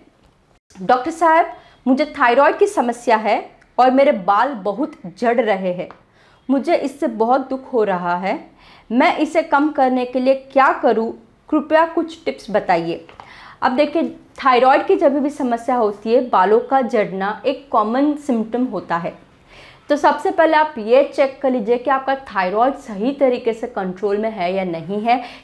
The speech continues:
क्या आप थायराइड की दवा का खुराक यानी डोज सही तो ले रहे हैं या नहीं।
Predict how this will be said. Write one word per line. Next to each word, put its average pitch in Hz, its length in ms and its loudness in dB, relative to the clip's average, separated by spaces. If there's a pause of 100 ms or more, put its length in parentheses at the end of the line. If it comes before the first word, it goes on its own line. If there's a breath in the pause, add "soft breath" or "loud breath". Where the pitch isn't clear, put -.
क्या 262 120 4
आप 247 340 2
थायराइड 208 380 0
की 247 80 -8
दवा 180 280 0
का - 200 -2
खुराक 214 560 -2
यानी 180 200 -6
डोज 190 240 2
सही 196 300 -10
तो 220 160 -2
ले 175 220 -2
रहे 175 300 0
हैं 240 240 -4
या 349 60 -4
नहीं। 160 340 -6